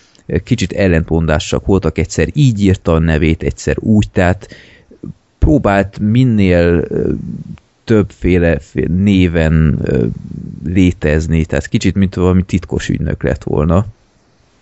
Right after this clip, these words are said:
És, ö, nagyon misztikus volt számára, számára az egész. Mindenesetre aztán, ahogy az előzetesben is látni, valahogy sikerül kiderítenie, hogy ő egy ilyen, ö, ö, házvezető,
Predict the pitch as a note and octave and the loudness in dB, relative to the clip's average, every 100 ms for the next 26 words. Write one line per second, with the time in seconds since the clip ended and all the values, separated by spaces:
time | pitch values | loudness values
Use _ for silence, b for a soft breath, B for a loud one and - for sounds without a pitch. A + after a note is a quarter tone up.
0 | _ - F2+ - F2 F2 F2+ - F2 F2 | _ -12 -10 -4 0 2 0 0 0 0
1 | - - D#2+ - F2+ - E2+ E2 D#2+ - | -2 -4 -2 0 -2 0 0 0 -2 -2
2 | F2 F#2 - E2 A2+ G#2+ A#2 - - B | -4 -2 -2 -4 -2 -2 0 -2 -6 B
3 | B B B _ B2+ A#2 A2 A2 G2+ G2+ | B B B _ -2 0 -2 0 -2 -2
4 | G2+ G2 F#2+ F#2 F#2 G#2 G2+ F2+ F2 F2+ | -2 0 0 2 2 2 2 0 -2 0
5 | F2+ E2 - F2 E2+ - F2 E2 E2 - | 0 -2 -2 -2 -2 0 0 0 -4 -6
6 | G2 F#2 F2+ E2 - - G2 F#2 D#2+ E2+ | 0 0 2 0 -2 -6 -6 -2 0 2
7 | E2 - G2 E2 D2+ E2+ C2+ D#2 F2+ F2+ | 0 -2 -2 0 0 0 -2 0 2 2
8 | F#2 E2 D#2+ D#2+ E2 D#2+ D#2+ D#2+ E2 D#2+ | 0 0 0 2 0 0 0 2 2 0
9 | E2 F#2 b b b b b b B B | 0 -2 b b b b b b B B
10 | B - - D2+ E2 - - F2+ F2+ E2+ | B -12 -2 0 0 -4 -4 -2 0 -2
11 | E2+ E2 - E2+ E2 E2 C#2 | 0 -2 -2 0 2 2 0